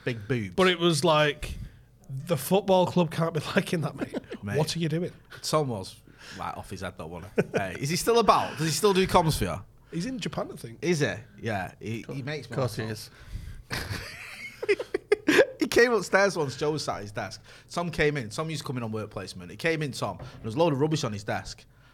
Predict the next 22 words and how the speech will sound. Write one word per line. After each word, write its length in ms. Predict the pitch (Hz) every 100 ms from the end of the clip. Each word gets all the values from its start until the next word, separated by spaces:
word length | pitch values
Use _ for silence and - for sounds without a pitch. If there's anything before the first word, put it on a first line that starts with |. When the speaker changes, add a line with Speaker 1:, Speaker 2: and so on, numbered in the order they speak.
| -
Speaker 1:
Joe 140 | 180 175
was 140 | 139
sat 200 | 127 107
at 40 |
his 120 | 120 107
desk, 420 | - - - - _ _ -
and 100 | 120
Tom 200 | - 180
just 120 | 139
picked 240 | - - 151
up 140 | -
all 80 | 117
the 80 | 110
rubbish 240 | 107 104
off 100 | 101
his 120 | 101
desk 260 | 127 117 -
and 220 | 107 104
put 120 | 120
it 60 | 98
on 80 | 110
Joe's 300 | 127 170